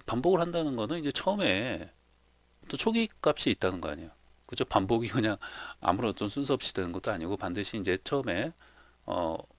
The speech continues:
어, 어떤 뭐 예를 들면 이제 숫자면 이제 숫자가 이제 어디서부터 이제 반복을 한다든지 그런 게 있을 거 아니에요. 그래서 이제 반복 시 어떤 이제 초기 값이 되는 거죠. 네, 이런 것들. 그래서 이제 반복을 시작하면 뭐예요? 네, 최초.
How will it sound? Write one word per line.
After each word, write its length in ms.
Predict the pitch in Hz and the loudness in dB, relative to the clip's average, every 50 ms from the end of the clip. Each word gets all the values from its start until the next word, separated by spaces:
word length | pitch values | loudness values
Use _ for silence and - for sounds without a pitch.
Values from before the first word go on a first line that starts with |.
| _ _ | _ _
어, 160 | - - - - - - - - - - - _ _ - | -2 0 0 0 -2 -6 -20 -20 -20 -20 -20 _ _ 2
어떤 560 | - 101 - - - 151 156 156 147 143 135 | 2 2 4 4 0 2 2 0 -2 -4 -2
뭐 180 | 107 98 92 92 | -2 0 4 6
예를 220 | 90 90 95 113 | 6 4 4 2
들면 240 | 98 101 98 95 85 | -2 -2 -4 -4 -4
이제 100 | 87 87 | -4 -4
숫자면 480 | 82 - - - - 135 120 113 113 101 | -4 -6 -4 -2 0 0 0 -2 -4 -4
이제 120 | 90 87 | -4 -4
숫자가 500 | - - - - 127 120 113 113 110 104 | -6 -6 -6 -4 -4 -2 0 0 -2 -2
이제 100 | 95 101 | 0 0
어디서부터 600 | 87 87 90 101 117 110 - 120 104 - - 98 | 2 2 2 0 -2 -2 -2 -4 -4 -4 -6 -6
이제 120 | 92 - | -6 -6
반복을 400 | - - 90 82 85 90 92 98 | -6 -6 -4 -2 -2 -2 -2 -2
한다든지 480 | 107 131 131 127 110 - 87 78 71 85 | -4 -4 -4 -4 -4 -4 -6 -8 -8 -8
그런 220 | - - 104 110 | -6 -6 -6 -4
게 80 | 107 98 | -2 -2
있을 160 | - - - | -4 -4 -6
거 100 | - - | -6 -8
아니에요. 200 | 78 76 - - - - - - _ | -8 -8 -10 -14 -18 -20 -20 -18 _
그래서 220 | - 101 90 - 107 | -8 -6 -6 -4 -4
이제 100 | 98 101 | -4 -2
반복 360 | - 98 92 95 113 107 - | -2 -2 0 0 -2 -2 -2
시 300 | - - 139 156 185 196 - - - - - - - - - | -2 -2 0 0 0 0 -2 -8 -20 -20 -20 -20 -20 -14 -10
어떤 340 | - - - - 92 85 85 | -10 -8 -6 -6 -6 -4 -4
이제 140 | 82 82 82 | -6 -6 -6
초기 300 | - - 131 135 135 - - | -4 -2 -4 -4 -4 -4 -4
값이 360 | - 90 - - 92 92 92 | -4 -4 -2 -2 -2 -2 -2
되는 220 | - 87 80 82 | -2 -6 -6 -6
거죠. 200 | 85 87 - - - - - - - - - | -8 -10 -10 -12 -14 -14 -16 -20 -20 -16 -12
네, 200 | - 90 - - - - _ _ - | -12 -12 -12 -14 -20 -20 _ _ -14
이런 160 | - - - | -12 -10 -10
것들. 420 | - - - - - - - 98 - - - - - - _ - - - - - - - - - | -10 -12 -14 -12 -10 -10 -8 -10 -10 -12 -16 -20 -20 -20 _ -18 -18 -18 -18 -20 -20 -20 -16 -12
그래서 200 | - - - - | -10 -8 -6 -6
이제 140 | 95 87 92 | -6 -6 -6
반복을 480 | - 92 92 90 98 95 92 95 101 | -6 -6 -2 0 2 2 2 2 0
시작하면 480 | 95 - - 113 117 113 104 113 117 110 | -2 -2 -4 -4 -2 -2 -2 -2 -2 -2
뭐예요? 240 | 101 80 80 110 - - - - - - - - - - - - - - _ - - - - - - - - - - - - - - - - - - - - - - - | -2 -2 -2 -2 -4 -8 -14 -20 -20 -20 -20 -20 -20 -20 -20 -20 -20 -20 _ -20 -20 -20 -20 -20 -20 -20 -20 -20 -20 -20 -20 -20 -20 -20 -20 -20 -20 -20 -20 -20 -16 -10
네, 100 | - - | -8 -6
최초. 420 | 95 - - 165 - - - 78 | -4 -4 -4 -4 -2 -2 -2 -2